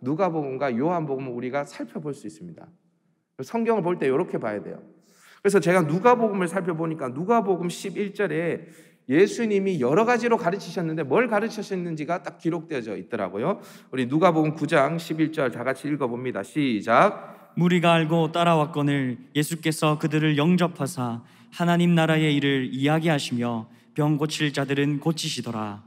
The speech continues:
Speaker 1: 네, 예수님께서 여러 가지로 가르치셨는데 이 큰 무리에게 가르치신 내용을 누가는 뭐라고 기록하고 있습니까?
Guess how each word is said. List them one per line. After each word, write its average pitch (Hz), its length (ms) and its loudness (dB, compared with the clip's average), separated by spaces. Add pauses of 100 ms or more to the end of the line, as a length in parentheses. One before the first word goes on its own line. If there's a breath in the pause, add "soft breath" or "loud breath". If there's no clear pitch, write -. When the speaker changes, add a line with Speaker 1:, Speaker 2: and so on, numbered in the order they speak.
Speaker 1:
네, 120 460 2
예수님께서 214 640 4
여러 214 240 8
가지로 240 320 4
가르치셨는데 175 1120 -2 (380 loud breath)
이 202 120 -2
큰 - 220 -2
무리에게 233 500 4
가르치신 208 600 0
내용을 165 400 0
누가는 214 440 2
뭐라고 196 380 4
기록하고 220 460 2
있습니까? 135 500 -6